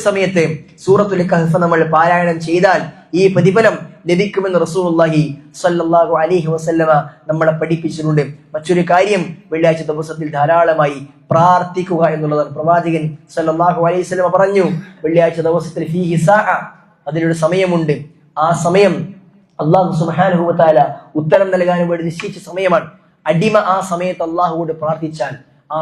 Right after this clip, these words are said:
പ്രാർത്ഥനയ്ക്ക് അല്ലാഹു ഉത്തരം നൽകുമെന്ന് പ്രവാചകൻ സ്വല്ലല്ലാഹു അലൈഹി വസല്ലമ പഠിപ്പിച്ചിട്ടുണ്ട്. വ്യത്യസ്തങ്ങളായ അഭിപ്രായങ്ങൾ ആ സമയം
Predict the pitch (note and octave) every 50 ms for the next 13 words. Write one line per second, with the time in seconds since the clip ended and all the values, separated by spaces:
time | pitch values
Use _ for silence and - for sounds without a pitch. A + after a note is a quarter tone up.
0 | D#3 D#3 - D#3 D#3 E3 D#3+ D#3+ E3 D#3+ D#3+ D#3+ E3 D3+ D3+ D3+ D3+ D3+ D3+ D3+
1 | - - E3+ D#3+ D#3 D#3 D#3 E3+ D#3+ F3+ E3+ D#3+ D3 D#3 D3+ D3 D3 D3 C#3+ D3
2 | C#3+ C3+ C3 C3 - - - - _ - - E3 D#3 D#3 D#3 D#3 D#3 D3+ D3+ D3+
3 | C#3+ C3+ C#3 C#3+ D3 D3+ - - C3+ C3 C3 B2+ - C3 C3 B2+ - C3 - -
4 | B2 A#2+ A#2+ B2 C#3+ C#3 - E3 D#3 - D#3+ D#3 D#3+ D#3 D#3 D#3 D#3 D#3+ F3 E3
5 | F3+ F3+ F#3 F#3 F#3 F#3+ F3+ F3 D#3 - D#3 - - - - _ - D3+ E3 D#3+
6 | D#3+ E3+ E3 F3 F3+ F3 E3+